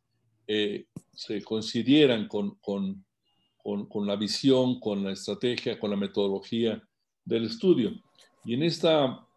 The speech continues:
pasada reunión interna de la comisión se, se subrayó que, que íbamos a proponer a los vicepresidentes que en un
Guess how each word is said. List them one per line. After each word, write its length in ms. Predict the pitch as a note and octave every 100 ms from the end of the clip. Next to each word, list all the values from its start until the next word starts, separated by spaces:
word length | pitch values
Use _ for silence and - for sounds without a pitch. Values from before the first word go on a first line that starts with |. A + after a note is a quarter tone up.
| _
pasada 400 | A2+ A2 D3+ C#3+
reunión 300 | C3 C#3 C#3+
interna 460 | C#3 C3 D3 C3+ C#3
de 60 |
la 120 | C3
comisión 580 | C3 C3+ B2 C#3+ C3 A#2+ - _ _ _ _ -
se, 480 | - A2+ A2 -
se 160 | - G#2
subrayó 800 | - A#2 A2 A2+ A2+ C#3 C3 B2 _ _ _ _ _
que, 420 | - G#2+ G#2 G#2 -
que 520 | - G2+ G2+ G2+ - - _ _
íbamos 340 | C3+ C#3+ C3 C3
a 100 | B2+
proponer 500 | A#2 B2+ A#2+ B2+ A#2+
a 60 |
los 160 | G#2 F#2+
vicepresidentes 1080 | A#2 - - C3+ - C3+ C3 B2+ C#3+ A2+ -
que 160 | G#2+ G#2
en 100 | A2+
un 280 | C#3 C#3